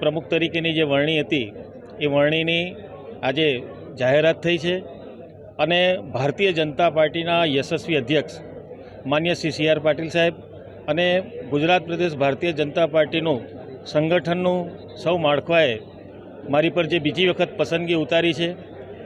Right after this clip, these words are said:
એ બદલ હું ગુજરાત પ્રદેશ ભારતીય જનતા પાર્ટીના યશસ્વી અધ્યક્ષ સી આર પાટીલ સાહેબ અને સમગ્ર સંગઠનની ટીમનો ખૂબ ખૂબ આભાર માનું છું. સી આર પાટીલ સાહેબે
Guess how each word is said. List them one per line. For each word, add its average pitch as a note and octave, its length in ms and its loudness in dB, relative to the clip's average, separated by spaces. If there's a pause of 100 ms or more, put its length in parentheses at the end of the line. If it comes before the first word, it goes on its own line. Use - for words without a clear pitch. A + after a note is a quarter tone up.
(200)
એ - 40 2
બદલ E3 300 4 (640)
હું D#3 240 2
ગુજરાત D#3+ 340 4
પ્રદેશ E3 320 -2
ભારતીય D3 340 2
જનતા D#3 300 0
પાર્ટીના D#3+ 460 0
યશસ્વી D#3 380 -2
અધ્યક્ષ D#3 220 -2
સી D3+ 140 4
આર D3+ 60 2
પાટીલ D3 380 -2
સાહેબ F3+ 200 4 (460)
અને F#3+ 160 0
સમગ્ર G#3 420 2
સંગઠનની F3+ 640 0
ટીમનો E3+ 320 0 (500)
ખૂબ E3 200 0
ખૂબ F3+ 300 2
આભાર C#3 360 6
માનું A#2 300 0
છું. G#2 100 -18 (920)
સી D#3+ 180 0
આર G3 160 6
પાટીલ F#3 300 4
સાહેબે F#3 280 4